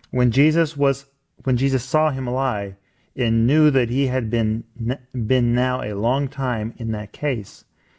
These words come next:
he saith unto him, "Wilt thou be made whole?"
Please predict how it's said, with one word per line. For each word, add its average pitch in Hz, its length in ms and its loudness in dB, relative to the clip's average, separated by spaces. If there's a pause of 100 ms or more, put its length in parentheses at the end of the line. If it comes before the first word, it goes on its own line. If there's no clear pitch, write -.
(100)
he - 160 -4
saith 127 540 -2
unto 117 180 -2
him, 107 420 -4 (360)
"Wilt 135 380 -2
thou 131 260 -2
be 113 200 -8
made 107 280 -6
whole?" 95 440 -6